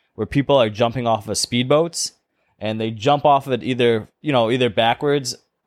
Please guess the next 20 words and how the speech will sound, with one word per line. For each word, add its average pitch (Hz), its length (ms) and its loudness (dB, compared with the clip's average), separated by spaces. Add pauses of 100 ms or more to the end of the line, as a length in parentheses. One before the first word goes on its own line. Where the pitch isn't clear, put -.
(300)
so - 120 -4
they 113 120 2
land 117 320 -2
on 113 120 -2
their 107 100 -4
back, 110 340 2
or 120 120 0
they 107 100 0
go 104 160 0
forward. 135 520 0
But 98 140 -2
it's - 200 -10
actually 127 280 0
killed 135 380 -4
some 113 200 0
people 117 240 -2
down 107 220 2
in 98 80 -8
Alabama, 113 480 0
Mississippi, 107 720 -6